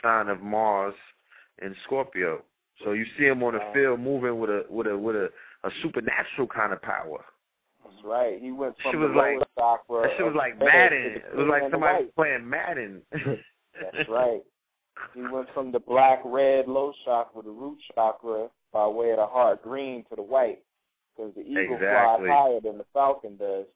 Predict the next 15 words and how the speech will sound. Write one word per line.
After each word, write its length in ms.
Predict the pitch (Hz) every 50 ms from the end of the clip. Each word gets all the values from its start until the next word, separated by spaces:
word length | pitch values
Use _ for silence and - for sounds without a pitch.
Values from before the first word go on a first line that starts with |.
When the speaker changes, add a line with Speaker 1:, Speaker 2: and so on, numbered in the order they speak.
| _ _ _ _ _ _ _ _ _ _ _ _ _ _ _ _ _ _ _ _ _ _ _ _ _ _ _ _ _ _ _ _ _ _ _ _ _ _ _ _ _ _ _ _
Speaker 2:
It 100 | 110 101 - _
flies 340 | 117 113 107 110 104 104 107 -
higher. 400 | 131 131 127 120 101 92 92 90 - _ _ _ _ _ _ _ _ _ _ _ _ _ _ _ _ _ _ _ _ _ _ _ _ _ _ _ 104
Speaker 1:
Mm, 100 | 101 104
Speaker 2:
And 80 | 101 113
then 120 | 127 135
he 180 | 139 139 131 123
Speaker 1:
yes, 100 | 117 113
Speaker 2:
in 40 | -
Speaker 1:
sir. 340 | 110 113 - 170 - 104
Speaker 2:
Philly, 140 | 104 101 92
you 120 | 95 98 98
know 160 | 110 110 113
what 100 | 113 117
I'm 80 | 117